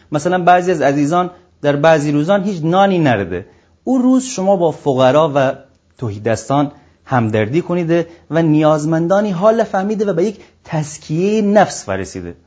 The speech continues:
برای جایزه هم برای بعضی روزان دویست و پنجاه گرم گوشت در نظر بگیفتیم که اگر کارت ملی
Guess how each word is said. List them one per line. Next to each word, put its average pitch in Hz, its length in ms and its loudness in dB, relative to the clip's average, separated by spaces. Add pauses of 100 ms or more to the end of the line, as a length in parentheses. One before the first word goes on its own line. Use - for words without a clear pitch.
(360)
برای 214 280 2
جایزه 135 480 2
هم 147 220 0
برای 120 200 0
بعضی 127 380 0
روزان 127 360 -2 (320)
دویست 160 300 -2
و 208 40 0
پنجاه 139 600 -2
گرم 147 300 -2
گوشت 202 400 -2
در 202 160 0
نظر 190 320 0
بگیفتیم 165 440 -4
که 151 140 -2
اگر 165 180 0
کارت 131 340 -6
ملی 117 560 0